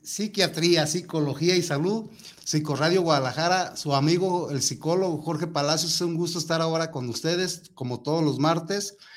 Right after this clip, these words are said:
invitándolos a que se conecten, nos manden sus mensajes, eh, sus llamadas, si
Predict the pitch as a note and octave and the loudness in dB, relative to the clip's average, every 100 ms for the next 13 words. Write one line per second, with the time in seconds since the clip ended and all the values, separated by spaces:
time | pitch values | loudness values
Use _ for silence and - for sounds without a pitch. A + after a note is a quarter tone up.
0 | - - C3+ C3+ D#3 G#3+ A3+ F#3+ F3 D3 | -20 -4 -2 0 0 2 2 2 0 0
1 | D3 C3+ B2 E3 E3 F#3+ E3 C#3 A#2 D3 | -2 -2 -6 -6 -2 0 2 0 0 0
2 | D#3 F3+ D#3 C#3 B2+ D3+ D#3+ E3 E3+ D#3+ | 2 0 0 -2 0 2 2 2 -2 -2
3 | - - - _ _ B2 A#2+ A#2 A2+ A2+ | -6 -20 -20 _ _ -4 -2 -2 -4 -6
4 | G2+ _ _ _ _ - C3+ B2+ B2+ D3+ | -10 _ _ _ _ -4 0 2 4 6
5 | G#3+ A3+ G#3+ - - - - - C3+ | 8 6 4 -2 -6 -18 -10 -6 -6